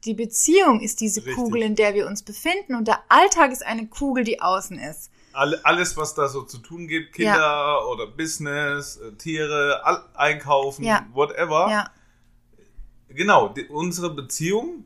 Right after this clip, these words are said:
Speaker 2: das Wir, ist das Zentrum unseres Universums.
Speaker 1: Kann man so sagen, ja. Und alle Entscheidungen, die wir treffen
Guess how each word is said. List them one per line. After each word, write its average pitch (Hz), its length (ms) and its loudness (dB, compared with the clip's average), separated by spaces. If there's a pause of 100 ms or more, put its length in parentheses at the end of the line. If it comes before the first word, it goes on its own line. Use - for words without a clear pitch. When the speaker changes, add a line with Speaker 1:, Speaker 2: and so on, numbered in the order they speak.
Speaker 2:
das 110 420 -2
Wir, 185 560 4 (640)
ist 143 200 -4
das - 200 -6
Zentrum 165 600 0
unseres 123 380 -10
Universums. 95 800 -4 (240)
Speaker 1:
Kann 202 180 -2
man 208 100 -2
so 269 100 -4
sagen, 247 360 6
ja. 185 260 -6 (380)
Und 226 200 -4 (260)
alle 254 260 6
Entscheidungen, 302 500 2
die 247 140 -4
wir 262 140 -6
treffen 285 500 -4